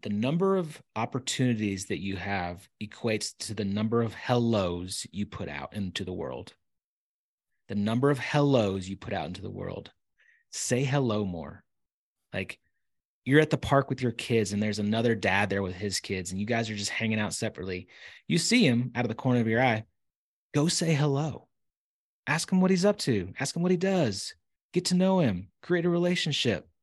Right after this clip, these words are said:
"Hey, do you come to this park often? Let's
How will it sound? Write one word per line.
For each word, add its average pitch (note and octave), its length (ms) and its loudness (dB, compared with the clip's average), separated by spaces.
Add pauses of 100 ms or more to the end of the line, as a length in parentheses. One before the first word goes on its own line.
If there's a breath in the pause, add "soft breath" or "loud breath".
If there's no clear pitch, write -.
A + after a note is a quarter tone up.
(320)
"Hey, E3 300 2
do - 120 -6
you C#3 80 2
come D#3 200 2
to E3 40 4
this D#3 120 4
park E3+ 280 4
often? E3+ 480 0 (520)
Let's C#3+ 320 -2